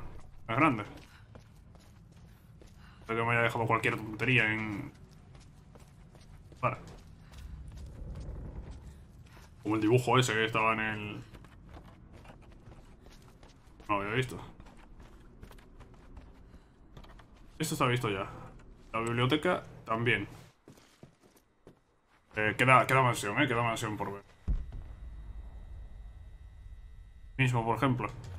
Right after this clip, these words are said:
Tengo que ir mirando porque, por ejemplo, en el... La cámara oculta había, había cosas que... Veían con la visión esta de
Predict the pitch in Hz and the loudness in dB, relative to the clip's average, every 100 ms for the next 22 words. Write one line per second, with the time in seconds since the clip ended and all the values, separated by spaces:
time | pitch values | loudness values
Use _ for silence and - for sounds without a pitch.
0 | - - - - - - - 117 151 160 | -12 -14 -16 -18 -18 -16 0 6 8 10
1 | 160 196 185 139 123 127 139 160 135 117 | 8 8 8 8 8 6 6 8 8 6
2 | 110 104 107 - _ - - - - - | 2 -2 -6 -16 _ -20 -20 -20 -20 -20
3 | - - - - - - - - - - | -20 -20 -20 -20 -20 -20 -20 -20 -20 -12
4 | - 113 127 139 135 127 131 139 180 156 | -4 2 6 10 10 10 8 8 8 8
5 | 131 127 113 - 113 113 135 175 165 123 | 10 10 8 4 0 4 4 4 4 2
6 | 104 - - - - - - - - - | 2 -6 -16 -20 -20 -20 -20 -20 -20 -20
7 | _ - - - _ 123 123 117 113 120 | _ -20 -20 -20 _ 4 6 4 4 2
8 | 117 120 117 110 107 104 104 104 104 | 2 2 4 4 4 0 -2 -4 -6